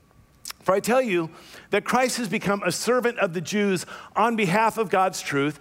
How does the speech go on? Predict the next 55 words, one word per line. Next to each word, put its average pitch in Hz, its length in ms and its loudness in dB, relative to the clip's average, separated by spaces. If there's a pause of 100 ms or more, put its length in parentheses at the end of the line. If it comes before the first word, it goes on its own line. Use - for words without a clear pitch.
(260)
to 208 120 0
confirm 202 440 0
the 196 60 2
promises 170 500 -2
made 143 220 0
to 151 80 -4
the 143 60 -2
patriarchs." 139 540 -4 (320)
No 147 160 2
problem 220 340 2
with 220 120 -2
that. 208 400 2
They're 151 120 0
the 113 80 -8
chosen 117 360 -4
people. 208 500 0 (220)
Christ 139 260 0
is 120 80 -14
coming 143 200 -4
to 110 60 -8
fulfill 147 340 0
that. 185 180 2
It's 180 120 -6
been 135 280 -2
all 139 240 2
through 147 160 -2
the 117 80 -8
prophets 202 500 0
and 143 80 -10
the 170 60 -8
patriarchs. 185 520 0 (280)
We 196 120 2
got 226 220 4
all 175 140 2
that. 95 240 -4 (240)
No 220 160 4
problem. 190 400 2 (420)
Firstborn 220 420 2
son, 214 300 0
Israel, 156 300 0
all 214 220 4
that. 139 300 -2
That's, 185 240 0 (300)
that's 196 180 0
how 240 120 4
they 247 140 2
thought, 233 320 2
that's 208 140 -2
how 208 120 2
they've 196 160 0
lived, 208 240 2
that's 175 160 0
how 190 100 4
they've 180 120 0
operated. 165 540 0